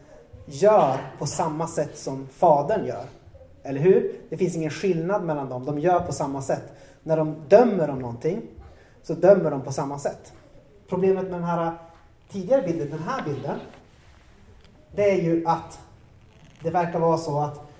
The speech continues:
fadern skulle tycka att det var bra att man kastade stenar på den här kvinnan. Eller hur? Men Jesus, han verkar inte tycka att det är bra att man, eller vill inte kasta sten på den här kvinnan. Så då verkar det finnas en så här skillnad mellan dem, eller hur? Fadern och sonen.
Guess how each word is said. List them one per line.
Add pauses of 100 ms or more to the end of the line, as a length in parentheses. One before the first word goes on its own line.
(120)
fadern (120)
skulle
tycka
att
det
var
bra
att
man
kastade
stenar
på
den
här
kvinnan. (800)
Eller
hur? (440)
Men
Jesus,
han
verkar
inte
tycka
att
det
är
bra
att
man, (100)
eller
vill
inte
kasta
sten
på
den
här
kvinnan. (640)
Så
då
verkar
det
finnas
en
så
här
skillnad
mellan
dem,
eller
hur? (460)
Fadern
och
sonen.